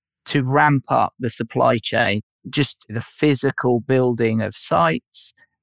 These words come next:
to do this, getting the pens that these are delivered in, et cetera. That takes a lot of time. And so Novo are working through this. What we'd expect is supply to continuously ramp up over the next few years.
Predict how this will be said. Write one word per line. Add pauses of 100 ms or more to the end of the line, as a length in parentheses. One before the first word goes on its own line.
to
do
this, (240)
getting (220)
the (100)
pens
that
these
are
delivered
in,
et
cetera. (300)
That
takes
a
lot
of
time.
And
so (260)
Novo
are
working
through
this. (160)
What
we'd
expect
is
supply
to (180)
continuously
ramp
up (380)
over
the
next
few
years.